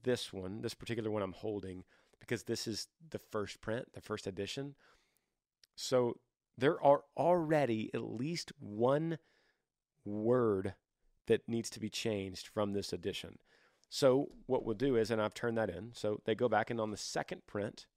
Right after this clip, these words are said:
when they're ready to reorder, Lord willing, then it's the second edition, and it's got that one word fixed,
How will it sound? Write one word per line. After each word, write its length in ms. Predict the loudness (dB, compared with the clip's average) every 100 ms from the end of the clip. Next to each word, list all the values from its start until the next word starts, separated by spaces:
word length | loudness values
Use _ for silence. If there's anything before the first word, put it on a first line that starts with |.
| _ _ _ _ _ _
when 140 | -4 0
they're 120 | 0
ready 280 | 2 2 2
to 320 | 0 -2 -2 _ -10
reorder, 560 | -6 -4 -2 0 0
Lord 200 | -2 -4
willing, 280 | -4 -4 -6 _ _ _ _ _ _ _ _ _ _ _ _ -4
then 100 | -2
it's 140 | -2
the 120 | -4
second 340 | -2 -2 -2 -2
edition, 460 | -2 -2 -4 -6
and 80 | -4
it's 140 | -4 -2
got 180 | -2 -2
that 120 | -2
one 300 | 0 0 0
word 200 | -2 -2
fixed, 540 | -2 -2 -2 -16 -16